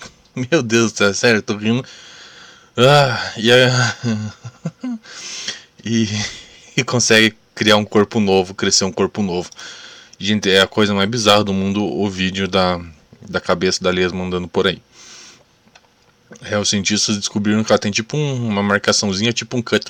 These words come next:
here na cabeça, que é a partir dali que destaca o corpo, solta o corpo quando ela tá em risco, né? E daí sai só a cabecinha por aí e consegue criar um corpo novo. Que bicho bizarro.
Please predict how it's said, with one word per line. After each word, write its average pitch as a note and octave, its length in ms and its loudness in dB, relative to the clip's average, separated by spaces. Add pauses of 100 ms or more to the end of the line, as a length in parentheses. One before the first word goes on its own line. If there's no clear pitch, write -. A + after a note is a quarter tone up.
(120)
here C3+ 180 2
na G2+ 100 -4
cabeça, A2 520 2 (600)
que A#2 100 0
é G#2+ 40 6
a G2+ 40 4
partir A2 360 2
dali A#2+ 260 2
que - 120 -10
destaca - 540 0
o D3 60 -4
corpo, G#3+ 460 0
solta - 420 0
o - 40 -6
corpo D3+ 280 -2
quando A2 140 0
ela G2+ 100 4
tá G#2 120 2
em G#2+ 60 2
risco, G3+ 400 -2
né? G#3+ 140 0 (460)
E A3 220 0 (260)
daí D3 240 2
sai D3+ 220 2
só - 160 -2
a - 40 0
cabecinha D3 460 -4
por C3 200 0
aí C3 300 2 (200)
e B2 80 -10
consegue G#2+ 460 -4
criar G#2 320 -2 (200)
um A2+ 140 -6
corpo - 400 -4
novo. F2 280 -6 (1120)
Que A2 220 -6
bicho G2+ 400 -8
bizarro. F2+ 560 -8